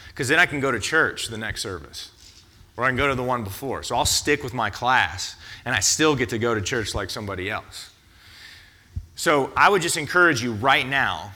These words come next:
as you think about Jen, I think probably it's everybody else's first instinct, like, "What about Jen and the cl-, the kids?"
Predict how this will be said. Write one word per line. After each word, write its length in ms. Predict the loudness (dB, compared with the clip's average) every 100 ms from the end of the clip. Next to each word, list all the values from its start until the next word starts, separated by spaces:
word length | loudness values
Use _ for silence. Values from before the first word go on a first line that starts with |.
| -12
as 160 | -6
you 100 | -2
think 180 | 0 0
about 260 | 2 2 2
Jen, 420 | -2 -2 -2 -6 -12
I 60 | -12
think 260 | -8 -8 -10 -8
probably 260 | -2 -2 -2
it's 120 | -4
everybody 380 | -6 -6 -6 -4
else's 400 | -6 -6 -8 -8
first 400 | -8 -10 -10 -14
instinct, 440 | -10 -8 -6 -6 -6
like, 160 | -8
"What 80 | -8
about 260 | -8 -8 -4
Jen 520 | -4 -2 -6 -8 -12 -12
and 120 | -10
the 60 |
cl-, 280 | -6 -4 -6 -6
the 80 | -8
kids?" 360 | -2 0 0 0